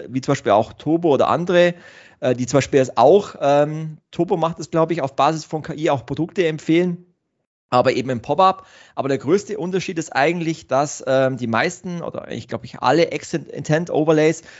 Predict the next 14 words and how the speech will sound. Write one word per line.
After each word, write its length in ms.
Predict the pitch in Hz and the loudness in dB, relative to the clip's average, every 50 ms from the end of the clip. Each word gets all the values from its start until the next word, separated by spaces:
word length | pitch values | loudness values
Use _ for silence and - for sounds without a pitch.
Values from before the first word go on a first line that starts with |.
| - _ | -20 _
zum 100 | - 139 | -12 -2
Beispiel 360 | 120 131 139 147 - - 135 123 | 0 2 2 2 0 -2 -4 -2
auf 160 | 131 - - | -2 -4 -4
Mobile-Devices 960 | 123 127 156 170 175 156 151 151 151 156 156 127 113 120 151 147 147 143 131 | -2 0 0 2 4 4 6 6 4 2 0 0 0 0 0 -2 -6 -6 -6
ja 80 | 139 120 | -6 -2
gar 140 | - 120 123 | 0 0 -2
nicht 160 | 135 120 - | -2 -4 -8
funktionieren, 580 | - 139 123 - - 131 139 165 185 180 156 131 | -10 -12 -12 -10 -8 -4 0 0 0 0 2 2
weil 120 | 131 131 | 4 4
da 120 | 139 135 | 4 2
keine 240 | - - 131 131 127 | 2 0 -4 -4 -4
Pop-ups 360 | - 160 - 160 143 - - | -2 0 2 2 2 2 -2
sich 120 | - 123 - | -8 -10 -8
öffnen. 400 | 107 104 110 - 110 104 104 | -8 -8 -8 -10 -10 -10 -10